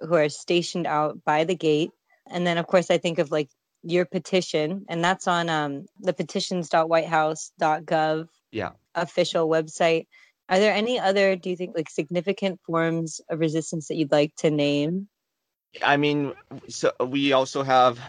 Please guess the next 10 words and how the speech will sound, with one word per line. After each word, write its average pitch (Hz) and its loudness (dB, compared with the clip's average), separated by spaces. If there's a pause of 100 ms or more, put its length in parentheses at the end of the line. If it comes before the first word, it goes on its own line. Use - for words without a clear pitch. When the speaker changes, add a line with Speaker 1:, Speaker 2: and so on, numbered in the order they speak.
(220)
Speaker 2:
a - -12
presence 113 0
at 107 0
the 104 -8
United 95 -2
Nations. 117 -6 (520)
Uh, 101 0
we're 101 -2
pursuing 104 -4
that. 98 0